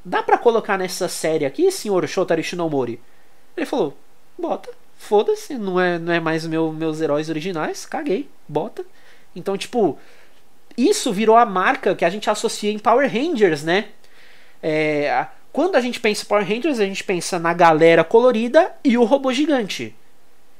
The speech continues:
E isso veio do Homem-Aranha japonês. Então, tipo, é,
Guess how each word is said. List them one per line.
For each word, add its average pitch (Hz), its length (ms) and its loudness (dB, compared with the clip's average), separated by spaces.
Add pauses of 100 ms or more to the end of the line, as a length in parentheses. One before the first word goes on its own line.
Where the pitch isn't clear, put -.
(420)
E 277 300 4
isso 370 240 6
veio 320 460 8
do 196 180 0
Homem-Aranha 254 560 4
japonês. 220 640 2
Então, 214 220 -4
tipo, 247 160 -2
é, 233 380 -2